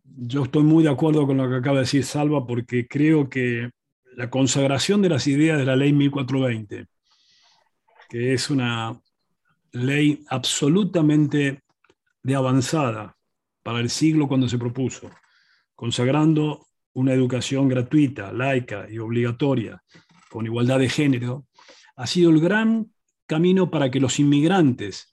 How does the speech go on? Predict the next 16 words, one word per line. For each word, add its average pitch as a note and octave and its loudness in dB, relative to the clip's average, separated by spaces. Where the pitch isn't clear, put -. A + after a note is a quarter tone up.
que B2 -2
llegaron D#3+ 2
después C#3 -2
a D3+ -4
la C#3 -4
Argentina C3 -4
pudieran D#3+ 4
tener D#3+ 4
para D#3 0
sus C3+ -2
hijos D#3+ -4
un E3+ 2
acceso C3 -2
a C3 -2
la C3+ 2
educación B2+ 0